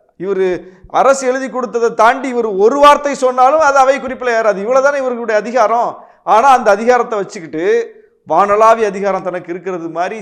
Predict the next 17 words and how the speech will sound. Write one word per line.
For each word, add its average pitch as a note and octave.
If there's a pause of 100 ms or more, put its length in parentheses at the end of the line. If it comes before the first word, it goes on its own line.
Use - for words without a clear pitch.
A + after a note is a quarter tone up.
செயல்பட்டதனுடைய E3+
விளைவு F#3+ (380)
இன்னைக்கு A3+ (260)
காரி F#3
துப்பி G3+
இருக்குது. F#3+
காரி G#3
துப்பாத A#3+
குறையா B3
உச்சநீதிமன்றம் A#3
இன்னைக்கு G3
வந்து F#3 (560)
வெளுத்து G#3+
வாங்கியிருக்குது. C#3+ (120)
ஒரு G3
நாள் B3
கெடு, G#3+